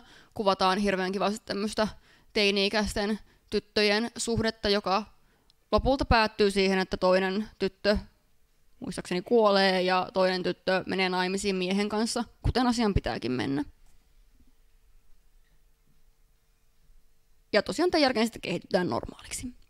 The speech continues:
Lähdetään käsittelemään nyt S-suhteita historian kautta. Meillä on tämmönen katsaus Japanin vi-, viimeiseen neljään aikakauteen, eli,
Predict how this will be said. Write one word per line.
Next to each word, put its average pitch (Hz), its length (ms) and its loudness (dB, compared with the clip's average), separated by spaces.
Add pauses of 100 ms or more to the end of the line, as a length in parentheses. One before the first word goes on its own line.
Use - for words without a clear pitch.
(220)
Lähdetään 381 340 0
käsittelemään 277 580 2
nyt 247 80 -2 (160)
S-suhteita 226 600 -2
historian 208 680 0
kautta. 254 540 2
Meillä 254 260 2
on 220 80 0
tämmönen 214 440 2
katsaus 220 600 2 (140)
Japanin 208 640 0
vi-, 208 140 0 (100)
viimeiseen 220 480 0
neljään 208 480 2 (1120)
aikakauteen, 269 640 2
eli, 220 540 2